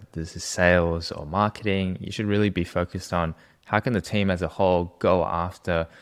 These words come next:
the one percent, the one percent who will definitely want to work with you, who will become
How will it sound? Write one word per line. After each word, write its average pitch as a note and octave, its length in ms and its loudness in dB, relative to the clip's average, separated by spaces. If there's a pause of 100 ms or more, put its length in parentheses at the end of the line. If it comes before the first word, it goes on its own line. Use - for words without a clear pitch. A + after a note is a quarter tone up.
(240)
the F#2 80 2
one F2 280 2
percent, - 540 -4 (240)
the F2 100 -4
one F#2 140 2
percent F#2 280 -2
who F2+ 140 -4
will E2 140 -4
definitely F2+ 480 -4
want E2+ 260 -2
to - 80 -14
work A#2 300 2
with A2 160 -4
you, G2+ 360 0
who F2+ 120 -6
will E2 200 -4
become E2 540 -4